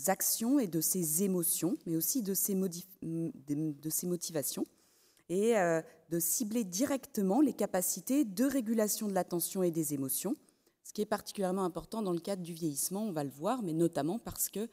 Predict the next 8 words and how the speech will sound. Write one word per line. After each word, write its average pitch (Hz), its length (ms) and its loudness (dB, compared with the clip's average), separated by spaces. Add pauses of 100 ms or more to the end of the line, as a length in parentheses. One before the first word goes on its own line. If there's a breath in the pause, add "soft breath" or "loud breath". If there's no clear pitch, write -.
(380 soft breath)
les 185 120 0
capacités 180 480 -2
attentionnelles, 170 560 -4
c'est - 180 -2
une, 196 260 0 (420 loud breath)
euh, 156 160 2
des 151 180 0
capacités 170 680 -2